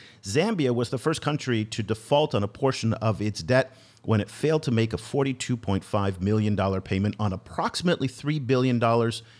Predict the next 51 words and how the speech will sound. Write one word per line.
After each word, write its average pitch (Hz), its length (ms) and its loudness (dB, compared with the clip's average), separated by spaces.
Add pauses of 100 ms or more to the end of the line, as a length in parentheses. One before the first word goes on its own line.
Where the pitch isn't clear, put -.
(200)
of 104 140 2
Eurobond 113 480 4
notes. 120 320 2
This 160 220 -2
was 214 140 0
the 117 80 2
first 202 360 0
default 143 380 0
this 120 220 -4
year 123 280 2
from 143 260 0
an 135 140 0
African 117 440 -2
country 113 360 0
during 127 340 2
the 120 80 0
pandemic. 113 640 0 (480)
Now, 143 220 2 (160)
in 170 160 6
the 165 160 2
aftermath 151 680 0
of 120 140 0
what 120 120 2
happened 117 600 -2
in, 113 220 2 (140)
in 110 180 2
November, 104 560 0 (520)
everybody 180 440 2
started 131 400 2
pointing 120 280 0
fingers 110 400 -2
at 107 80 -2
everybody 101 500 -2
else. 78 240 -10
Zambian 165 460 0
authorities, 131 560 2
they 139 160 0
basically 135 420 -2
said, 110 600 -2
"Well, 117 380 -2
it's 117 160 -6
the 110 80 0
fault 170 320 2
of 127 80 0
the 120 80 0
private 107 340 0
creditors." 156 440 -2
The - 80 -4
private 226 360 0
creditors 185 460 0
said, 120 300 2